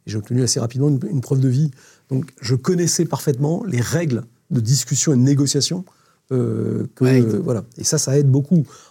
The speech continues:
Speaker 1: En fait, le fait de savoir en amont. Et puis, par ailleurs, les gens de, le, de l'État islamique, particulièrement la direction irakienne du groupe, connaissaient mon passé.
Speaker 2: Ah, c'est vrai ?
Speaker 1: Bah, évidemment.
Speaker 2: Comment tu le sais, ça ?
Speaker 1: Je le
Speaker 2: Est-ce
Speaker 1: sais
Speaker 2: qu'il
Speaker 1: parce que en jou-, en janvier, euh, deux mille quatorze,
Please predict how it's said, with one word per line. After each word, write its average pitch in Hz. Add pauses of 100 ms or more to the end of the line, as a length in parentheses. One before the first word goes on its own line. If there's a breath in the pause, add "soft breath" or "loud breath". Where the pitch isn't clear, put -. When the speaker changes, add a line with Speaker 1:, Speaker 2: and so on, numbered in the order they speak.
Speaker 1:
En 127
fait, 165
le 156
fait 170
de 135
savoir 156
en 123
amont. 147 (720)
Et 135
puis, 214
par 131
ailleurs, 202 (400 soft breath)
les 135
gens 147
de, 123
le, 110
de 113
l'État 104
islamique, 160 (440)
particulièrement 143
la 120
direction 143
irakienne 165 (260)
du 131
groupe, 233 (1120)
connaissaient 196 (480)
mon 123
passé. 117 (220)
Speaker 2:
Ah, 165
c'est 160
vrai ? 202 (100)
Speaker 1:
Bah, -
évidemment. 196
Speaker 2:
Comment -
tu 208
le 147
sais, -
ça ? 104 (180)
Speaker 1:
Je 127
le 135
Speaker 2:
Est-ce 165
Speaker 1:
sais 262
Speaker 2:
qu'il -
Speaker 1:
parce 214
que 185
en 143
jou-, 127
en 135
janvier, 160
euh, 113
deux 123
mille 131
quatorze, 170